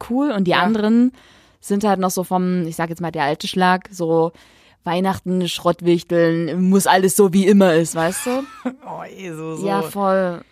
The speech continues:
Speaker 1: voll. Und ich, ich fand's aber, die Idee <clears throat> fand ich so schön.
Speaker 2: Ja, ey, ey, wie gesagt, bevor
Speaker 1: Ja.
Speaker 2: ich meinem Vater jetzt irgendwas kaufe, was in
Speaker 1: Ja.
Speaker 2: seinem Schrank rumsteht und irgendwie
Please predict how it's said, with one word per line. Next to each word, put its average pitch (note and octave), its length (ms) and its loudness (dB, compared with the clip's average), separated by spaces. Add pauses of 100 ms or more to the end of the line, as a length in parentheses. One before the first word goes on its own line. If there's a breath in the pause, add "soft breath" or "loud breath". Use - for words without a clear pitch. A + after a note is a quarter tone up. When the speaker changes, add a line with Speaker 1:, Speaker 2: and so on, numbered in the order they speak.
(140)
Speaker 1:
voll. F3+ 300 0
Und D3+ 80 -4
ich, E3+ 260 -8
ich - 180 -8
fand's F#3 240 -2
aber, F3 220 4
die E3 180 -8
Idee F3+ 400 -2
<clears throat> C#4+ 200 4
fand F3+ 180 0
ich E3 60 -10
so B3 340 0
schön. G3+ 600 -6 (240)
Speaker 2:
Ja, F3+ 440 2
ey, F#3+ 180 -2
ey, F3+ 220 -6 (280)
wie G3 140 -2
gesagt, A#3 360 0 (100)
bevor F#3 320 0
Speaker 1:
Ja. - 20 2
Speaker 2:
ich G#3 140 -2
meinem G3 180 2
Vater A#3 300 0
jetzt F#3+ 240 -2
irgendwas A3 340 -2
kaufe, G#3 460 -4
was F#3+ 160 -4
in F#3 100 -6
Speaker 1:
Ja. F#3 120 2
Speaker 2:
seinem F#3+ 220 -2 (300 loud breath)
Schrank A3+ 420 0
rumsteht F#3 720 0
und F#3 220 -4
irgendwie G3 560 -4